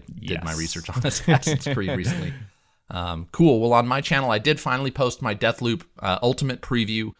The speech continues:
Speaker 1: I went back to kind of my old format where I just do, the, uh, I, I, I cover everything we know about Deathloop, uh, and it's, um, uh,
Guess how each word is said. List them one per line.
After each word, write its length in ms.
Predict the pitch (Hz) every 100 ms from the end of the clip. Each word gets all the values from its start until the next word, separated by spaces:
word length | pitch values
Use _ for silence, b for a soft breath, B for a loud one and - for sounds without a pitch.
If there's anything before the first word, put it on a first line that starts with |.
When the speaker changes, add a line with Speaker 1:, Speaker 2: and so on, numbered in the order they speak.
| _ _
Speaker 1:
I 40 | 107
went 160 | 110
back 200 | 104 107 -
to 60 |
kind 160 | - 113
of 40 |
my 100 | 101
old 200 | 92 107
format 420 | - 110 104 101 95
where 100 | 92
I 40 |
just 180 | 90 -
do, 80 | 92
the, 140 | 85 _ -
uh, 220 | 87 85 82
I, 140 | 90 - 98
I, 80 | 95
I 120 | 85
cover 300 | 82 117 104 -
everything 560 | 139 117 120 117 101
we 80 | 95
know 200 | 90 85
about 280 | 78 64 -
Deathloop, 440 | 76 - - - 85
uh, 260 | 82 71
and 160 | 80 85
it's, 300 | 82 - -
um, 320 | 80 76 73 - b b b _
uh, 240 | 82 80